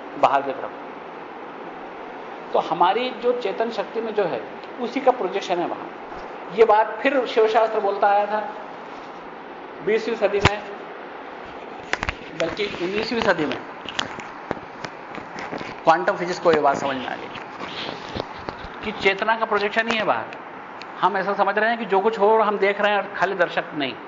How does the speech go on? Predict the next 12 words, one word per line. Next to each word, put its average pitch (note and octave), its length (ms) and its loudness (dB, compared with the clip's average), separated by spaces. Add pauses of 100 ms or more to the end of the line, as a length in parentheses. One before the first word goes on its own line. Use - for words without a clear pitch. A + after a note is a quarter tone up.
(680)
हम F#3+ 180 4
दर्शक E3 320 4
नहीं G3 200 0
हैं, E3+ 240 0 (560)
हम G3 240 2
कर्ता D#3+ 280 2
हैं। B2+ 300 -4 (2000)
जैसे F#3 300 4
एक G#3 80 0 (1500)
क्रिकेट G3+ 340 4
खेलने F3+ 280 2
वाला C3+ 280 4